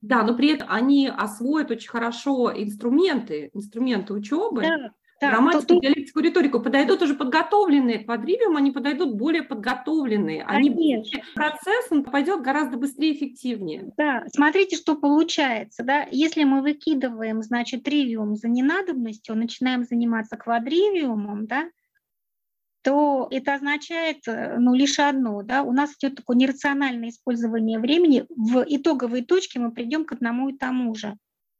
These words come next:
Speaker 2: Только у нас будет тривиум, да, мы овладеем этими универсальными навыками. А там мы ими не овладеем, а придём мы, т-, можем прийти, э, по окончанию школы к, к одинаковому результату.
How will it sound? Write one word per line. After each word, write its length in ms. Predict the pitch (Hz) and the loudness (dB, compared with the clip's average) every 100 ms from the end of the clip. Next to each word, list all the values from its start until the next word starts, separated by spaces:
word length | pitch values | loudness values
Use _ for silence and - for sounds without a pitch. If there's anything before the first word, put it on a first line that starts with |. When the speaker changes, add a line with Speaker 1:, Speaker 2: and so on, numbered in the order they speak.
| _ _ - | _ _ -2
Speaker 2:
Только 220 | 254 247 | -2 4
у 40 | |
нас 160 | 294 294 | 4 4
будет 300 | 262 285 277 | 0 -2 0
тривиум, 640 | - 294 254 214 208 208 | 2 2 2 0 -4 -4
да, 280 | 214 247 285 - | -2 -2 -2 -4
мы 380 | 254 254 294 277 | 2 6 6 4
овладеем 760 | - 233 247 247 294 311 262 | 2 0 0 2 4 4 4
этими 380 | 240 - 233 220 | 2 2 0 0
универсальными 840 | 226 233 247 254 269 254 254 247 | 0 2 2 0 -4 -2 0 0
навыками. 800 | 247 240 214 202 - - 208 214 214 _ _ _ _ _ _ _ | 0 0 -2 -6 -14 -12 -8 -8 -12 _ _ _ _ _ _ _
А 120 | 247 | -8
там 180 | 226 381 | -4 -2
мы 80 | 415 | -2
ими 100 | 370 349 | -2 0
не 160 | 339 | 0
овладеем, 580 | 320 302 294 285 247 233 | -2 0 -2 -2 -6 -4
а 80 | 240 | -6
придём 400 | 262 254 320 349 | -4 0 2 4
мы, 360 | 294 240 - - | 4 2 -2 -8
т-, 80 | - | -6
можем 380 | - 262 285 277 | 2 4 4 2
прийти, 580 | 254 254 - 330 339 330 _ - _ - | 0 -4 -2 0 0 0 _ -20 _ -14
э, 100 | 220 | -8
по 80 | - | -6
окончанию 680 | 240 254 262 269 277 254 247 | -4 -2 -2 -2 -2 -2 -4
школы 800 | 233 _ 320 359 294 226 214 214 - | -6 _ -4 -2 0 -2 -2 -6 -14
к, 140 | - 226 | -20 -20
к 140 | - | -10
одинаковому 600 | 226 262 294 302 285 262 | -4 2 2 2 -2 -2
результату. 840 | 262 254 277 277 277 220 214 - 240 | -2 -2 -2 -2 -2 -6 -6 -10 -14